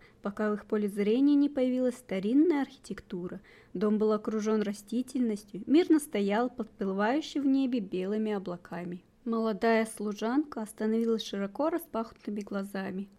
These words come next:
«Кто-то живёт в лесу? Это уникальная архитектура, почти античная, как будто это место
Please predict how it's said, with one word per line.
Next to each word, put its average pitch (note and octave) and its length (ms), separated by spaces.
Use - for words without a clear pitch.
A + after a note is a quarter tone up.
«Кто-то B3+ 400
живёт B3+ 400
в - 80
лесу? D4 560
Это E4+ 300
уникальная D#4+ 840
архитектура, C4 800
почти - 320
античная, C4+ 720
как A3+ 140
будто A#3+ 320
это A#3 180
место A#3 420